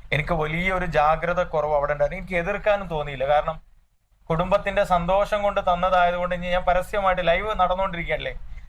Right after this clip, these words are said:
നടന്നുകൊണ്ടിരിക്കുമ്പോ അത് തക-, പിന്നെ മോശമാക്കാനും പാടില്ല എന്നുള്ളത് കൊണ്ട് ഞാൻ അത് നിരസിക്കാതെ അത് കൈമാറ്റി. അതേ ചടങ്ങിൽ വെച്ച് തന്നെ എം എച്ച് മഹാരാഷ്ട്ര രണ്ടായിരത്തി പതിനേഴ് വണ്ടി തരുന്ന സമയത്ത് തന്നെ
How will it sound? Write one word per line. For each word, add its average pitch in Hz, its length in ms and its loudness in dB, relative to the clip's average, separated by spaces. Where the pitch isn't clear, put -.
നടന്നുകൊണ്ടിരിക്കുമ്പോ 175 720 2
അത് 170 380 0
തക-, 151 240 2
പിന്നെ 151 200 -2
മോശമാക്കാനും 180 800 0
പാടില്ല 156 380 2
എന്നുള്ളത് 143 300 -6
കൊണ്ട് 139 260 -6
ഞാൻ 135 320 0
അത് 135 240 0
നിരസിക്കാതെ 135 680 0
അത് 117 200 -4
കൈമാറ്റി. 120 420 -2
അതേ 135 320 4
ചടങ്ങിൽ 185 380 2
വെച്ച് 170 260 -2
തന്നെ 156 380 0
എം 147 280 4
എച്ച് 214 240 -2
മഹാരാഷ്ട്ര 180 640 4
രണ്ടായിരത്തി 165 520 0
പതിനേഴ് 160 440 -2
വണ്ടി 143 280 -2
തരുന്ന 147 280 -4
സമയത്ത് 139 520 -2
തന്നെ 131 260 -2